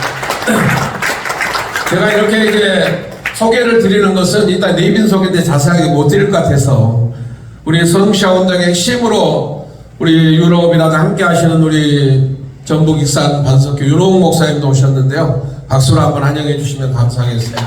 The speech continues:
어, 성시아 운동 우리 전용구 장로님도 잘 말씀해 주셨고 <clears throat> 성시아 운동은 크게 두 가지의 사역을 합니다. 하나는 전 교회가 전 복음을 전 시민에게 전하는 것이기 때문에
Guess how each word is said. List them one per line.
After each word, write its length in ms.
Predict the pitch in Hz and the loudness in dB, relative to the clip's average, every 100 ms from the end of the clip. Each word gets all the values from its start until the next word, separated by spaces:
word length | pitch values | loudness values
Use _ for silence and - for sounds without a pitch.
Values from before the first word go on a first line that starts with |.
| 117 - - - - - - - - - - - - - | -8 -8 -8 -8 -8 -6 -6 -6 -6 -6 -6 -6 -6 -2
어, 260 | 170 175 180 | 0 0 0
성시아 440 | - 220 - 247 | 0 0 0 0
운동 360 | 226 220 226 214 | 0 0 2 2
우리 120 | 208 | 2
전용구 400 | 202 190 214 214 | 0 0 0 0
장로님도 440 | 190 185 185 170 170 | 0 -2 -4 -4 -6
잘 280 | 160 165 | -2 0
말씀해 460 | 190 156 - 196 190 | 0 0 0 0 0
주셨고 640 | - 151 151 170 - - - - - - | -2 -2 -2 -2 -2 -2 -2 -2 -2 -8
<clears throat> 320 | - - - | -12 -16 -6
성시아 400 | 196 226 226 220 | 0 2 2 2
운동은 500 | 208 208 202 208 190 | 2 2 0 0 -2
크게 640 | - 208 170 170 233 - - - - | -6 -2 0 2 0 -2 -8 -16 -12
두 160 | 185 190 | -2 0
가지의 300 | 226 240 233 | 2 2 0
사역을 340 | 196 196 185 | 0 0 0
합니다. 340 | 160 160 160 143 | 0 0 0 -2
하나는 680 | 156 156 190 160 120 117 - - - - - - - - | 0 0 0 0 -2 -4 -8 -16 -20 -20 -20 -20 -20 -8
전 300 | 165 190 262 | -2 0 2
교회가 400 | 247 240 240 240 | 2 2 2 0
전 260 | 208 220 | 2 0
복음을 320 | 208 202 190 185 | 2 0 0 0
전 160 | 190 | 0
시민에게 560 | 185 - 262 240 226 208 | 0 -2 0 0 2 0
전하는 420 | 185 180 165 160 | 0 0 0 0
것이기 380 | 156 - 147 - | -2 -2 -4 -4
때문에 600 | 135 135 131 - - - | -2 0 0 -2 -4 -8